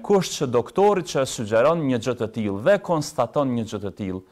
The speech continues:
të jetë specializant i fushës, e, adekuate dhe të jetë njëri i besueshëm, fjalët e të cilit janë fjalë tashmë me peshë dhe merren në konsiderat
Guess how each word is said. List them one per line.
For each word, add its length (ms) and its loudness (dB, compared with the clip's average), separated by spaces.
të 120 4
jetë 200 2
specializant 880 0
i 80 -6
fushës, 580 -4
e, 120 4
adekuate 680 4
dhe 200 2
të 160 2
jetë 320 2
njëri 240 0
i 80 -4
besueshëm, 640 0
fjalët 500 4
e 40 -6
të 120 -4
cilit 380 -2
janë 560 2
fjalë 500 4
tashmë 380 -2
me 100 0
peshë 720 -4
dhe 120 2
merren 360 0
në 80 -8
konsiderat 720 0